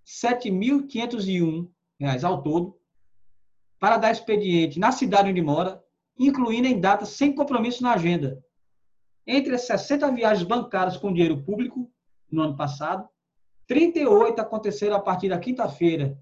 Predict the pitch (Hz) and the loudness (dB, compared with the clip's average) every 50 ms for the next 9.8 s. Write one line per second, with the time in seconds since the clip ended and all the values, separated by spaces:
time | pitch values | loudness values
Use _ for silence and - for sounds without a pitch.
0 | _ - 185 190 180 175 185 185 180 170 160 143 - - 185 185 170 139 127 127 | _ -6 -4 -4 -4 -4 -4 -4 -4 -4 -8 -10 -10 -10 -8 -4 -2 0 0 0
1 | 127 120 - - _ _ _ _ _ _ _ _ _ _ _ _ _ _ _ _ | 0 -2 -6 -12 _ _ _ _ _ _ _ _ _ _ _ _ _ _ _ _
2 | _ _ - 165 - - 269 294 285 294 254 233 - - 247 240 240 240 220 202 | _ _ -14 -8 -2 0 2 2 4 4 2 2 2 0 -2 0 -2 -2 -2 -2
3 | 196 202 214 208 - - 202 208 214 220 220 - - _ _ - 202 180 160 160 | 0 -2 -2 -4 -6 -4 -2 0 2 0 0 -2 -10 _ _ -4 -2 -2 0 0
4 | 196 208 214 214 208 185 - - 196 196 196 - 185 220 233 220 - - 190 185 | 0 -2 0 -2 -4 -4 -2 -2 -2 -2 -2 -4 -8 -10 -10 -10 -8 -4 -2 0
5 | 196 208 220 - - - _ _ _ _ _ _ _ _ _ _ _ _ _ - | 0 0 -2 -4 -8 -18 _ _ _ _ _ _ _ _ _ _ _ _ _ -10
6 | 190 - - 233 247 262 247 - 208 - 269 269 262 262 - - 269 254 247 240 | -10 -6 -2 0 2 2 0 -2 -4 -2 0 0 0 0 -2 -4 -4 -4 -4 -4
7 | 220 220 214 220 226 226 226 202 - - 240 247 247 247 - 190 185 175 - - | -2 -2 0 0 0 0 0 -2 -2 -4 -4 -6 -6 -6 -6 -6 -6 -6 -8 -10
8 | 240 226 - 214 196 208 202 180 - - - 240 247 254 254 208 - - - 220 | -12 -10 -10 -6 -2 0 0 0 0 -2 -4 -4 -2 -2 -4 -6 -8 -4 -2 0
9 | 240 233 220 220 220 220 208 - - - 151 147 143 139 139 - | 0 0 0 -2 -2 -2 -4 -4 -4 -4 -4 -2 -2 -2 -4 -6